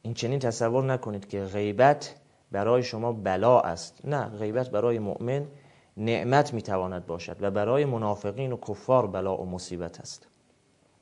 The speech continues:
و پنجمین مورد این بود که عرض کردیم، فرمودند که خودتون رو درگیر با حرفها و ادعاهایی که بیان می‌شود نکنید، چرا که امر ظهور امری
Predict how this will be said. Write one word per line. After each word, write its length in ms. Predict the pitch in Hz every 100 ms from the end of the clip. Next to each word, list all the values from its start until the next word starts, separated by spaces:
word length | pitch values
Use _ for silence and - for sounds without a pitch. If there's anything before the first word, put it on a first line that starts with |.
| _ _ - _ - - _ _ _ _ -
و 320 | 110 113 110 - - -
پنجمین 540 | 113 139 135 139 175
مورد 320 | 165 139 151 147
این 120 | 151
بود 160 | 147
که 120 | 147 139
عرض 240 | 143 139
کردیم، 560 | 143 143 151 156 156 - - _ _
فرمودند 640 | - 110 113 135 123 107 95
که 180 | 104
خودتون 560 | 98 - 143 135 - 107
رو 60 | 98
درگیر 720 | 98 104 101 98 127 151 147
با 540 | 113 127 127 139 139 - - _ _ _ _ _
حرفها 680 | - 104 107 107 - 98 135
و 80 | 120
ادعاهایی 760 | - 95 - 101 98 113 131 113
که 140 | 104
بیان 340 | 98 101 101
می‌شود 440 | 98 98 107 120 123
نکنید، 420 | 135 139 151 160
چرا 300 | 156 143 135
که 180 | - 90
امر 260 | 107 107
ظهور 500 | 101 95 101 120 147 -
امری 460 | 127 131 131 135